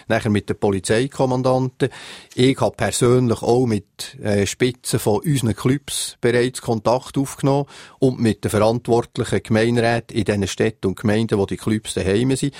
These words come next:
Und dann werden wir in dieser Vereinbarung ganz, äh, spezifisch regeln, wie jetzt die Regeln müssen gehen, gestützt auf die gesetzlichen Bestimmungen.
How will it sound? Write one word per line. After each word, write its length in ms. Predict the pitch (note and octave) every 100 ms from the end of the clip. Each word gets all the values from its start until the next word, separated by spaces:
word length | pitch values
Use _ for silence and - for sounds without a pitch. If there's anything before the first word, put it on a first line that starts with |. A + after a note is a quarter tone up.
| - - -
Und 180 | G#2 A#2+
dann 120 | B2
werden 340 | A#2 G2+ A2
wir 160 | G#2+ -
in 120 | B2
dieser 240 | A#2+ G#2+
Vereinbarung 680 | G2 C3 C3+ D#3 C3+ C3 C3 - _ -
ganz, 580 | A#2 D3 - - - - - _ _
äh, 220 | G2+ G2+ G2+
spezifisch 720 | - G2 - A#2 C3+ A#2 A#2
regeln, 460 | A2 B2 C#3 C3+ - - _
wie 140 | G#2 A2
jetzt 260 | B2+ -
die 80 | G#2
Regeln 300 | G#2 A2 B2
müssen 340 | G#2 F2+ -
gehen, 300 | - B2+ F#3+ - _ _ _ _ - _ _
gestützt 400 | - D3+ D3+ -
auf 60 | C3+
die 160 | C#3
gesetzlichen 480 | - C#3+ C#3+ C#3+ C#3+
Bestimmungen. 600 | C3+ - C3+ C3 C3+ C3+